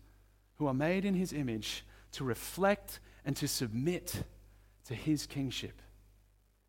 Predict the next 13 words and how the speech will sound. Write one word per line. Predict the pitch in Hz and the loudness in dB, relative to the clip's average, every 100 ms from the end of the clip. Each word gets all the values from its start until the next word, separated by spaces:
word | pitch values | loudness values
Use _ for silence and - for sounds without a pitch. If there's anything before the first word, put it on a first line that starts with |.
| _ _ _ - | _ _ _ -10
to | 131 | -6
submit | 131 151 147 | 0 2 2
to | 120 | -2
his | - 143 139 120 - - - | -2 0 0 -2 -10 -16 -10
throne. | 110 117 98 - - - - - _ _ _ _ _ _ _ _ _ _ 50 _ _ _ _ _ _ _ _ _ _ - | -4 -4 -4 -10 -16 -20 -20 -20 _ _ _ _ _ _ _ _ _ _ _ _ _ _ _ _ _ _ _ _ _ 0
Things | 160 185 | 2 4
go | 180 165 | 2 2
wrong | 147 170 180 92 - - - - _ _ _ _ - | 2 0 -2 -4 -10 -20 -20 -20 _ _ _ _ -4
when | 123 120 | 0 2
we | 135 196 175 147 147 - - - - - - | 2 2 2 0 -2 -8 -20 -20 -20 -20 -14
try | - 160 147 135 | -2 0 2 0
to | - | -2
sit | 120 - 143 | -6 -4 -6